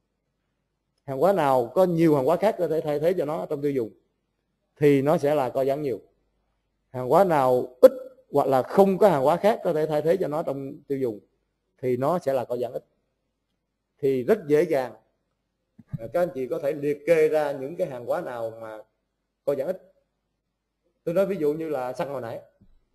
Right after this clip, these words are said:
nó là co giãn ít chắc chắn. Điện, điện là thiết yếu, nhưng mà cũng không có, gần như không có cái nào có thể thay thế cho nó trong tiêu dùng cả. Các anh chị có cái tivi,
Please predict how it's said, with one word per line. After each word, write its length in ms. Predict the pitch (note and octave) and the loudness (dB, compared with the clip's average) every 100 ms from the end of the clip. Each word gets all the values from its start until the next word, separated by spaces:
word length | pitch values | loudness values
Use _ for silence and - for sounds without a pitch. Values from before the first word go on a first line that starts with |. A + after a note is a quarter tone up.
| _ - | _ -12
nó 120 | - | -8
là 140 | D#3+ | -6
co 120 | C3+ | -6
giãn 120 | C3 D#3+ | -6 -6
ít 120 | E3+ | -8
chắc 80 | - | -6
chắn. 160 | D#3 E3+ - _ _ _ _ _ _ _ _ _ _ _ _ _ _ - | -6 -8 -14 _ _ _ _ _ _ _ _ _ _ _ _ _ _ -6
Điện, 300 | C#3 D3+ F3 - _ _ _ _ _ _ _ _ _ _ _ _ _ _ _ _ _ _ _ _ _ - | -2 -2 -4 -16 _ _ _ _ _ _ _ _ _ _ _ _ _ _ _ _ _ _ _ _ _ -6
điện 200 | D3+ E3 | -2 0
là 80 | C#3 | 0
thiết 140 | G#3+ | 4
yếu, 180 | G#3+ A3 - - _ _ - | 4 2 -6 -20 _ _ -6
nhưng 140 | F3+ | -4
mà 100 | D3+ | -2
cũng 320 | - D3+ G3+ | -4 -6 -6
không 240 | F#3 F#3+ F3 | -2 -2 -2
có, 420 | F#3+ G#3+ G3 - | -2 -4 -8 -8
gần 160 | C3+ C#3+ | -6 -6
như 100 | E3+ | -6
không 180 | F3+ F3+ | -4 -4
có 120 | F#3+ | -4
cái 200 | G3 G3+ | -4 -6
nào 220 | F#3 B2 B2 | -8 -10 -8
có 100 | D#3 | -8
thể 140 | D3 | -6
thay 180 | D3+ D#3 | -6 -8
thế 180 | D#3 F3+ | -6 -6
cho 60 | D3 | -8
nó 260 | D#3 F3+ - _ _ _ _ - | -10 -12 -18 _ _ _ _ -8
trong 140 | D3+ | -6
tiêu 100 | D#3+ | -6
dùng 220 | C#3+ B2 | -6 -8
cả. 180 | G#2+ A#2 _ _ _ _ _ _ _ | -10 -16 _ _ _ _ _ _ _
Các 80 | E3+ | -10
anh 60 | D3+ | -8
chị 140 | C#3 C#3 | -8 -4
có 160 | F3 | -2
cái 300 | G3 F3+ F3 | 0 -2 -2
tivi, 500 | D#3 D#3 D3 D#3+ C#3 | -4 -6 -4 -4 -6